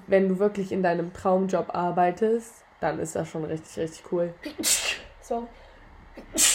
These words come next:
Speaker 1: Ich sehe manchmal so Videos so von Vereinigungen, so Bu-, so Bundeswehr oder, oder Polizei oder so.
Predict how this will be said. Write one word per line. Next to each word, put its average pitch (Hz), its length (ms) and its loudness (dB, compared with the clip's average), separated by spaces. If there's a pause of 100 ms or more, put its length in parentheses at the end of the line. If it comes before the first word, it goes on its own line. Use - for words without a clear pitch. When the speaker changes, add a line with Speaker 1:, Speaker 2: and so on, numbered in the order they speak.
(420)
Speaker 1:
Ich - 280 4
sehe 220 160 10
manchmal 208 380 6
so 190 160 6
Videos 208 680 6 (160)
so 185 600 2
von 170 540 2
Vereinigungen, 185 1300 4
so 165 400 -4 (160)
Bu-, 180 120 -4 (680)
so 165 440 -4
Bundeswehr 180 760 0
oder, 165 420 0 (140)
oder 170 200 -2
Polizei 185 680 -2
oder 202 200 -2
so. 202 260 -4